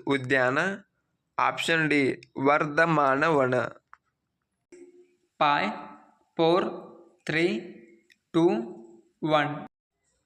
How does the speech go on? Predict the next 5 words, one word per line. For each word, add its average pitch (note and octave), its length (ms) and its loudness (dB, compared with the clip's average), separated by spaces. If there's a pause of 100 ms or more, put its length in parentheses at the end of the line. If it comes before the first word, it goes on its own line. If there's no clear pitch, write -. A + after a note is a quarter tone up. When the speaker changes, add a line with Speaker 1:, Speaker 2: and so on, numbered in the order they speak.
(420)
Speaker 1:
ಸರಿಯಾದ D3+ 480 2 (140)
ಉತ್ತರ D3 380 0 (480)
ಆಪ್ಷನ್ E3 420 0
ಡಿ, F#3 120 2 (380)
ವರ್ಧಮಾನವನ. D3+ 1080 2